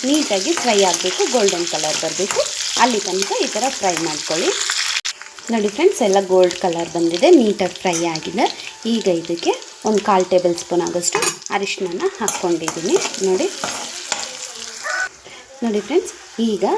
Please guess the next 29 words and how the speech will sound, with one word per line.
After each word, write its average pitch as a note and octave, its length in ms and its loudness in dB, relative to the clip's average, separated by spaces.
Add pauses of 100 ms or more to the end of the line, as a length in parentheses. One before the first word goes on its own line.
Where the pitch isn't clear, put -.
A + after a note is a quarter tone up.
(120)
ನೋಡಿ C#4 160 4 (220)
ನಾನು G#3+ 240 4
ಬೇಯಿಸಿಟ್ಕೊಂಡಿರೋಂಥ F#3+ 960 2 (360)
ಹೆಸರು A3 320 0
ಬೇಳೆನ F3 320 2 (260)
ಇದಕ್ಕೆ F#3+ 260 4
ಹಾಕ್ಕೊತಾ E3 400 0
ಇದ್ದೀನಿ. F3+ 280 0 (840)
ಹಾಕ್ಕೊಂಡು A3+ 520 -4 (280)
ನೋಡಿ G#3+ 200 0 (240)
ಈ G3+ 80 -6
ಥರ A3+ 140 -6 (480)
ನೀಟಾಗಿ B3 520 0 (320)
ಮಿಕ್ಸ್ - 300 -2
ಮಾಡ್ಕೊಳ್ಳಿ. E3+ 480 -2 (1500)
ನೋಡಿ G3+ 220 2
ಫ್ರೆಂಡ್ಸ್, E4+ 260 4
ಬೇ-, A3 100 4 (120)
ಬೇಳೆ A3+ 260 6
ಹಾಕ್ಕೊಂಡು F#3+ 400 2 (120)
ನಾನು G3+ 200 4
ನೀಟಾಗಿ G3 400 4
ಮಿಕ್ಸ್ A3+ 240 0
ಮಾಡ್ಕೊಂಡಿದ್ದೀನಿ. F#3 580 4 (160)
ಈಗ G3+ 280 4
ಸ್ವಲ್ಪ F#3+ 220 2 (380)
ಉಪ್ಪು C4 200 0
ಹಾಕ್ಕೊತಾ E3+ 420 0
ಇದ್ದೀನಿ. F3+ 280 2